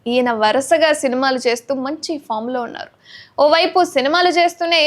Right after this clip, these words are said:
మరోవైపు ప్రొడ్యూసర్గా మూవీస్ తెరకెక్కిస్తూ వరుసగా సక్సెస్లు అందుకుంటూ వస్తున్నాడు. అయితే ఈ హీరో సినిమాలో అవకాశం కోసం చాలామంది హీరోయిన్స్ ఎదురు చూస్తూ ఉంటారు. కానీ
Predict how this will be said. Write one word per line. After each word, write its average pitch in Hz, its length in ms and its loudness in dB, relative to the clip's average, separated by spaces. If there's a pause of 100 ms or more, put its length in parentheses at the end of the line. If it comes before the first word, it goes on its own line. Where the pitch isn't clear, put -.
(220)
మరోవైపు 381 560 4
ప్రొడ్యూసర్గా 302 840 2
మూవీస్ 302 540 0
తెరకెక్కిస్తూ 294 580 -4
వరుసగా 294 640 0
సక్సెస్లు 285 640 -6
అందుకుంటూ 247 560 -4
వస్తున్నాడు. 269 500 -8 (380)
అయితే 294 280 2 (520)
ఈ 302 140 2
హీరో 381 520 2
సినిమాలో 285 640 0 (160)
అవకాశం 302 540 -4
కోసం 302 460 -4
చాలామంది 339 840 0
హీరోయిన్స్ 285 640 -4 (140)
ఎదురు 269 260 -2
చూస్తూ 240 440 -6
ఉంటారు. 240 420 -10 (380)
కానీ 269 380 0